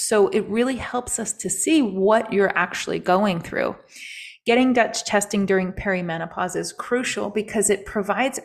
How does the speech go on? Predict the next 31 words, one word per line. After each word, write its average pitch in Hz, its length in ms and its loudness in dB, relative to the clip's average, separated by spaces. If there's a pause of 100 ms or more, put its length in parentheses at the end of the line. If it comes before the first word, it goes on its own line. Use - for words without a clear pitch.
early 254 400 0
insights 262 840 -2 (100)
into 220 340 -2
the - 160 -2
imbalances. 170 880 -2
So 202 320 2 (340)
rather 262 400 4
than 226 280 2
waiting 185 440 0
until 185 400 -6
they 175 160 0
get 165 340 -2
to 185 160 -4
a 175 40 -6
point 170 420 -6
where 170 160 -4
you 165 160 -6
just - 380 -6
can't 202 340 -2
take 220 280 -6
it 240 120 -2
anymore, 233 720 2 (560)
we 240 100 -6
can 269 200 -4
do 240 160 0
a 214 60 2
little 196 580 0
preventative 175 920 -4
maintenance. 226 960 -2 (380)
And 214 220 4
so 190 720 2